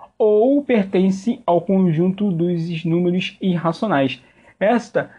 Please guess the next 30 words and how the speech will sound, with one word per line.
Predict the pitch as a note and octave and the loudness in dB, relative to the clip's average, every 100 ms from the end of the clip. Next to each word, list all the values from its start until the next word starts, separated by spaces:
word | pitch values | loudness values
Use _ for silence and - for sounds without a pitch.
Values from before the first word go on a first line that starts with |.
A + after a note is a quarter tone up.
| - D#3 | -8 0
é | |
a | D3 | 2
representação, | D#3 F#3+ G3 G3 G3+ G3 F#3+ G3 | 2 2 2 2 2 0 0 0
esta | F#3 F#3 F3+ | 0 0 0
é | |
a | |
definição | D#3+ F#3+ F#3+ G#3 F#3+ F#3 | 0 0 0 -2 0 0
de | F#3 F#3+ | 0 0
conjunto | F3+ E3 E3+ G3 | 0 0 -2 -4
do, | B3+ D#3+ E3 E3 | -2 -2 0 -2
do | D#3 D#3+ D#3 D3+ C#3+ C#3 C#3+ - | -2 -2 0 0 2 2 0 -2
conjunto | - D3+ D3 D3 D#3+ D#3 - _ _ _ | -2 0 0 -2 -2 -4 -8 _ _ _
real. | E3+ E3+ A2+ A2+ A#2 _ _ _ - - _ | 0 2 4 2 -2 _ _ _ -20 -20 _
E | B3+ B3+ | -2 -2
que | - F#3+ C#3 B2+ - | 0 2 2 -2 -2
o, | E3 E3 D3 - _ _ _ _ - | 0 2 2 -2 _ _ _ _ -4
e | F3 | 0
o, | D#3+ D#3+ F3+ | 2 2 2
e | F#3 | -2
que | - G3+ | 0 0
o | F#3 E3+ D#3 | 2 2 2
racional | B2+ F#3 A3 A#3 F#3+ E3 C3+ - _ - | 2 0 0 0 2 2 0 -4 _ -4
é | E3+ D#3+ D3+ | 0 2 4
intersecção | F3 F#3+ D#3+ F3+ - - E3+ D3 | 2 0 -2 -4 -6 -4 -2 0
irracional, | D#3+ C3 D3 D#3+ D#3 G3+ - | 2 0 0 0 2 2 0
ele | D#3+ D#3+ | 0 2
é | |
um | E3 | 0
conjunto | F3+ D#3+ E3+ F3+ | 0 -2 -2 0
vazio, | G#3+ E3+ F3 | 0 2 0